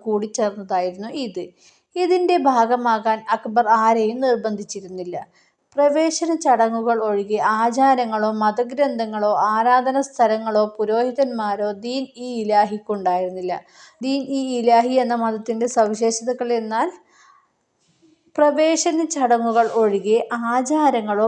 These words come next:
മതഗ്രന്ഥങ്ങളോ ആരാധന സ്ഥലങ്ങളോ പുരോഹിതന്മാരോ ദീൻ ഇ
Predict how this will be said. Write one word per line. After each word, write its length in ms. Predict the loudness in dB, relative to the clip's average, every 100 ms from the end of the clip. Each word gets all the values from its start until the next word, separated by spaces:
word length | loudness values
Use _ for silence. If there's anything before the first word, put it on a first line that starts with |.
| 2
മതഗ്രന്ഥങ്ങളോ 1000 | 0 0 -2 0 0 0 -2 -6 0 4 4 2 -2
ആരാധന 520 | -2 2 2 2 0 -4
സ്ഥലങ്ങളോ 540 | -4 -2 -2 -2 2 2 2 -4
പുരോഹിതന്മാരോ 1040 | -2 4 6 6 4 2 0 0 0 2 2 0
ദീൻ 160 | -4
ഇ 40 | -6